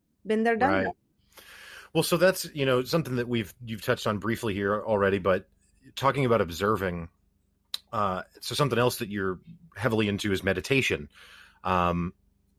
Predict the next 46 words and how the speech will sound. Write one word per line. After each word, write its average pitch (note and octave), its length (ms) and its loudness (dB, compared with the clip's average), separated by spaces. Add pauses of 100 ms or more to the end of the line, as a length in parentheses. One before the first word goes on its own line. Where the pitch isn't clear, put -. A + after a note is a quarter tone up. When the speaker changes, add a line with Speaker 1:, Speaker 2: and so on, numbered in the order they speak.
(300)
Speaker 2:
and C3+ 160 2
for D3+ 140 4
a C#3 60 8
long F3+ 280 4
time, A#2 460 0 (640)
before A2+ 340 2
I A2+ 60 6
started A2+ 420 -2
meditating, F#2+ 600 -6
I C3 200 0
thought G2+ 360 -4 (120)
that G#2 220 -6
meditating G#2 560 -2
was F#2 160 -4
that A#2 100 -6
you G#2+ 160 -2
were G2 100 0
supposed G#2+ 320 0
to F2+ 60 -14
turn A2 280 0
your F#2+ 100 2
brain F#2 300 0
off - 600 -4
Speaker 1:
Mm. F2+ 400 -16
Speaker 2:
and G2+ 220 2
not G#2+ 220 2
have F2 240 -2
thoughts, - 600 -8
right? G2+ 300 0
So C3 80 -2
then C3 140 4
if B2 120 2
I A2+ 140 4
had C#3 240 2
thoughts, G#2+ 220 4
I G#2 40 2
was G2+ 100 2
like, A2 140 0
"Oh, C3+ 60 4
I'm C3 180 4
doing A#2 240 2
it A2 80 0
all G#2+ 140 2
wrong. G#2 400 2
Like, F#2 160 -2
I, G2+ 180 0